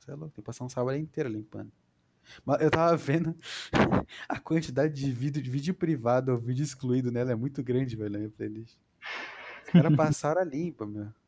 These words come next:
Speaker 1: Só porque tinha vídeo do Sam Hyde no meio, uns negócios assim. Os caras passam a mão. É. Mas é, é isso. Qual que é o seu review aí da playlist dela, aí, Gustavo? Você que manja mais de indie.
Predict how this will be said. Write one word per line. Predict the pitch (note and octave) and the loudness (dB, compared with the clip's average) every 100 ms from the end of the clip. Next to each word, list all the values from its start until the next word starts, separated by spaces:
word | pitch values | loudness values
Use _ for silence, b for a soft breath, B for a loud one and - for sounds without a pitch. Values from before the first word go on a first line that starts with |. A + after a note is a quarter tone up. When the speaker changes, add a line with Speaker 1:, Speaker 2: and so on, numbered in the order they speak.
| _ | _
Speaker 1:
Só | - C#3 | -8 -2
porque | C#3+ D#3+ | 0 0
tinha | - E3+ D#3 | -2 -4 -2
vídeo | D3+ D#3 | -4 -4
do | D#3+ D3 | -4 -2
Sam | - C#3+ D#3 | -2 -4 -2
Hyde | A#2+ A#2+ C#3 A2 | 0 0 0 -2
no | G#2 | -4
meio, | G#2 A2 A2+ | -4 -6 -6
uns | G#2+ | -8
negócios | G#2+ A2 A2+ | -8 -10 -12
assim. | G#2+ A2 B2 _ _ _ | -14 -16 -18 _ _ _
Os | _ | _
caras | A2+ B2+ | -8 -8
passam | - B2 C3 F3 | -6 -6 -6 -8
a | |
mão. | D#3+ A#2+ D3+ B2 _ _ _ _ _ _ _ _ _ _ _ _ _ b b b b b b b b _ _ _ - | -8 -8 -10 -12 _ _ _ _ _ _ _ _ _ _ _ _ _ b b b b b b b b _ _ _ -18
É. | A#2 A2+ G#2+ G#2+ - | -16 -14 -16 -18 -10
Mas | C3+ C3+ | -2 2
é, | D3 C#3 | 4 4
é | C#3+ | 2
isso. | A#2 A2 - | 0 -4 0
Qual | C#3 | 0
que | - | 2
é | A#2+ | -2
o | |
seu | A2+ A2+ | -2 -2
review | A2 G#2 G#2+ | -2 -2 -2
aí | G#2 | -2
da | G2+ | -2
playlist | G2 G#2 G2+ G2+ - | -4 -4 -4 -8 -10
dela, | G2+ G#2 | -12 -12
aí, | G#2+ G#2+ | -14 -20
Gustavo? | - - B2 | -20 -20 -20
Você | - A2 | -14 -12
que | G2+ | -8
manja | G#2 G#2 G2+ | -6 -4 -4
mais | G2 G2 | -4 -6
de | G2 G2 | -8 -10
indie. | F#2+ G2 - | -10 -12 -20